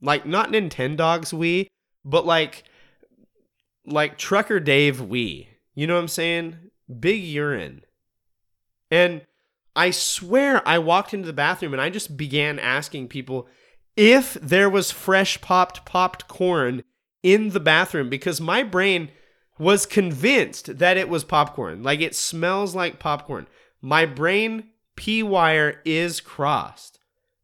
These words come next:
And it, it hasn't always been. I do, rem-, and sometimes I smell my pee,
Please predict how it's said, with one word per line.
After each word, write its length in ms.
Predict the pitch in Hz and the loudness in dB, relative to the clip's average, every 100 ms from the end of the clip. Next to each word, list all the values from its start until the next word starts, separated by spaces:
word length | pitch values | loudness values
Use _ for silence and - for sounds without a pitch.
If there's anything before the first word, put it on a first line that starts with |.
| _ _ - | _ _ -4
And 140 | 175 | 0
it, 120 | 196 196 | 0 0
it 140 | 185 | -2
hasn't 320 | 170 277 285 - | -2 -2 -4 0
always 420 | 180 254 180 117 | 2 2 2 -2
been. 300 | - 87 98 _ _ _ _ | -8 -12 -12 _ _ _ _
I 120 | 160 202 | 4 4
do, 260 | 165 262 | 4 0
rem-, 140 | 254 202 | 0 0
and 200 | 180 180 - | -2 -2 -6
sometimes 840 | - 240 269 - 196 185 185 - _ _ _ - | 2 2 2 -4 -2 -2 -6 -12 _ _ _ -4
I 200 | 151 175 | -2 0
smell 380 | - 196 190 220 | -2 -2 0 0
my 220 | 208 170 | 0 -2
pee, 520 | 143 135 107 110 139 | -4 -8 -8 -10 -14